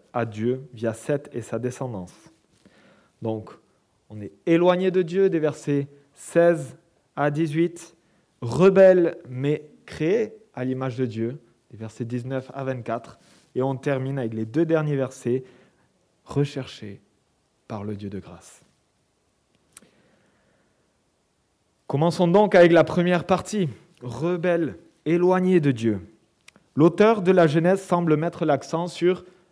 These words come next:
un éloignement au verset seize. Vous l'avez remarqué,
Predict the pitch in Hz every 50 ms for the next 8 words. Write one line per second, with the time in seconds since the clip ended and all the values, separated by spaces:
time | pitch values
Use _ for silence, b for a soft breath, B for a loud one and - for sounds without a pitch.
0 | b _ _ - 120 131 139 151 156 156 160 165 165 165 160 160 160 156 139 123
1 | 110 101 - _ _ - 117 107 117 117 - - 120 107 - 107 101 95 - -
2 | - - 131 110 113 113 117 117 120 117 113 120 120 117 113 - - 170 220 -